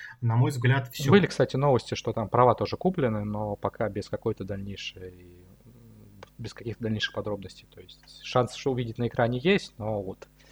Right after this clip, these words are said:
Speaker 2: а, работы непосредственно ещё пока не ведутся.
Speaker 1: Ну, ещё, кстати, очень такой неочевидный от меня пример.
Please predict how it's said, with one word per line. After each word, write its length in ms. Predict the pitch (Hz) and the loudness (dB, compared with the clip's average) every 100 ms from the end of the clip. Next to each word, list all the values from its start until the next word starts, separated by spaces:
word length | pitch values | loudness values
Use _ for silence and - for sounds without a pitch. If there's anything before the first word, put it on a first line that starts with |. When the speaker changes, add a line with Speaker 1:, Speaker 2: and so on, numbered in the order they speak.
| - - - - | -16 -14 -14 -8
Speaker 2:
а, 240 | 110 101 104 | -4 0 2
работы 640 | 113 113 110 110 107 104 | 2 0 0 0 0 0
непосредственно 680 | 104 107 - 131 135 - 107 | -4 -4 -4 -4 -4 -8 -12
ещё 400 | 104 104 101 - | -10 -12 -14 -14
пока 200 | 104 - | -12 -8
не 120 | 104 | -8
ведутся. 420 | 101 98 - - 143 | -8 -10 -12 -6 0
Speaker 1:
Ну, 60 | |
ещё, 180 | 170 208 | 2 0
кстати, 300 | - 156 160 | -2 -2 0
очень 240 | 170 131 | -2 -2
такой 220 | 123 131 135 | -4 0 2
неочевидный 640 | 135 127 156 165 123 123 | 2 0 -2 0 4 4
от 140 | 120 127 | 4 2
меня 200 | 139 127 | 0 -2
пример. 480 | 127 135 170 190 | -2 0 0 -2